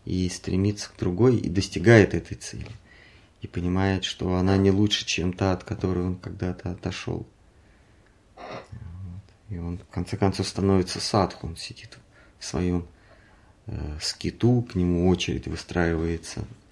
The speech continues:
за благословением, за излечением. И он понимает, что и здесь его майя обманула.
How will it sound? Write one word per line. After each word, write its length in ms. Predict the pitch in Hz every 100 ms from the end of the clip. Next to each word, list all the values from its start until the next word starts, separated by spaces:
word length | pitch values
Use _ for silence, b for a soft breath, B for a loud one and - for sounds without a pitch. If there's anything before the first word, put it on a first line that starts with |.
| B B B
за 160 | - 82
благословением, 1080 | 78 85 - - 87 92 120 117 107 101 98 B B B
за 200 | 87 82 82
излечением. 840 | 80 82 - 107 117 110 101 98 b b b b _
И 40 |
он 140 | 90 90
понимает, 520 | 90 90 92 92 90
что 300 | - 92 90
и 120 | 90
здесь 420 | 90 92 98 - -
его 160 | 87
майя 340 | 87 90 82 80
обманула. 500 | 90 87 95 85